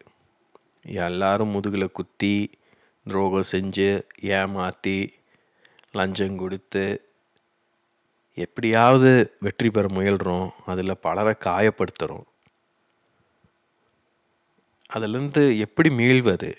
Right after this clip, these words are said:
இப்படி ஒவ்வொருவரும் வந்து போட்டி, பொறாமையோட வாழ்ந்துக்கிட்டு இருந்தோம்னா, யாரும் நிம்மதியா இருக்க முடியாது.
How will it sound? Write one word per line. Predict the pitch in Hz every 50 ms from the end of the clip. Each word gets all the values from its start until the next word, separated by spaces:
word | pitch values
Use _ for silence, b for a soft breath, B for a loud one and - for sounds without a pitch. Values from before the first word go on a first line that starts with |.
| - _ _ _ _ _ _ _ _ _ _
இப்படி | _ - 98 95 98
ஒவ்வொருவரும் | 98 98 98 - 107 110 107 107 113 123 123
வந்து | 120 117 117 123 117
போட்டி, | - - 110 110 107 - 113 107 - -
பொறாமையோட | 104 104 107 107 104 104 101 101 104 107 110 110 110 110 107 - - - _ _ -
வாழ்ந்துக்கிட்டு | 101 98 101 104 101 101 - 107 95 - 95
இருந்தோம்னா, | 98 107 104 110 107 110 113 139 156 156 147 - - - -
யாரும் | 101 98 110 127 139 135 127
நிம்மதியா | 113 113 123 135 135 139 135 120 104
இருக்க | 101 104 107 - - 117
முடியாது. | 104 95 90 101 101 98 92 85 80 78 85 90 -